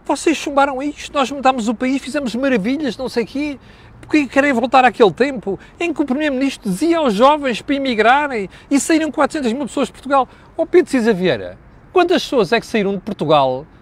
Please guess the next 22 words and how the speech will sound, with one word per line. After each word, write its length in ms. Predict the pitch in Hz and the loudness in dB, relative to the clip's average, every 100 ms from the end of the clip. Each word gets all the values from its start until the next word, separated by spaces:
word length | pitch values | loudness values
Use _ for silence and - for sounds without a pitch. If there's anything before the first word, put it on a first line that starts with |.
| - | -2
desde 240 | 294 262 | 0 0
que 80 | - | 2
vocês 320 | 277 - 247 | 2 2 -2
estão 160 | - 240 | -2 -2
no 100 | 208 | -2
poder? 400 | 190 139 104 82 90 - _ - - | -4 -4 -6 -10 -18 -20 _ -18 -2
Não 180 | 320 | -2
pararam 400 | 277 262 175 165 | 2 4 4 2
de 60 | 170 | -4
sair, 320 | - 302 269 | -4 -2 -2
pois 240 | 202 208 - | -2 -2 -2
não. 260 | 151 117 - - - | -6 -8 -14 -12 -4
A 80 | |
diferença 600 | 349 311 - 202 147 - | 2 4 4 0 0 -2
é 40 | 240 | -2
que 80 | - | 4
vocês 360 | 269 311 269 | 4 4 0
dizem, 340 | 277 240 247 220 | 2 0 0 0
"Venham", 640 | 240 330 311 208 131 104 - - | 2 2 0 -4 -6 -10 -18 -4
mas 160 | 247 | -2
não 160 | 302 277 | -2 -2
criam 320 | 262 302 | -2 -2